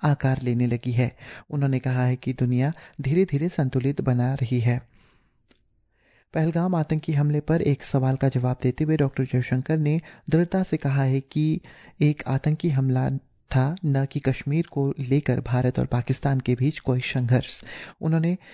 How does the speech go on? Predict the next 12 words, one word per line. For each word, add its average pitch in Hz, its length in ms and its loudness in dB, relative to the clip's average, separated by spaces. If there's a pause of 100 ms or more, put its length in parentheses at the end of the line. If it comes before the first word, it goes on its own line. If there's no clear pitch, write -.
(300)
विस्तार 175 360 0
से - 160 -4
बताया 139 320 0
है 143 160 0
कि 165 360 0 (600)
जलवायु 135 440 0
परिवर्तन 165 600 0
और 143 160 2
बढ़ती 135 300 -2
गरीबी 135 360 0
के - 120 -2
साथ-साथ 135 480 -2